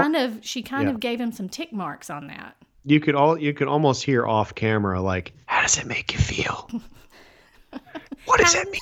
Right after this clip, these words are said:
Speaker 2: to you?"
Speaker 1: "How does it make you feel? What does it mean to you?"
Speaker 2: <laughs>
Speaker 1: And he was getting frustrated, I think, too, because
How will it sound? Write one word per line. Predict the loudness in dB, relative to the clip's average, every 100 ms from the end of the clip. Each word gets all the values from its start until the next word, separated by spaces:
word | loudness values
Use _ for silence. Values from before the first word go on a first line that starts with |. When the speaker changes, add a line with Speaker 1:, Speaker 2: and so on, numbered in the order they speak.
| -8
Speaker 2:
to | -6
you?" | -4 -4 -6 -14 -8
Speaker 1:
"How | -2 -2
does | -2
it | -4
make | -2
you | -2 -2
feel? | -4 -8 -8 -6 -4 -4
What | -4
does | -4
it | -2 2 4 6 4 6 4 4
mean | 2 2 2
to | 0
you?" | 0 -2 -2 -4 -6 -12
Speaker 2:
<laughs> | -20 -20 -16 -18 _ -12 -10
Speaker 1:
And | -4 -2
he | -2 -2
was | -2 -4
getting | -6 -4
frustrated, | -6 -10 -8 -10 -8 -8
I |
think, | -8 -10 -16
too, | -10 -8 -6 -8
because | -10 -10 -10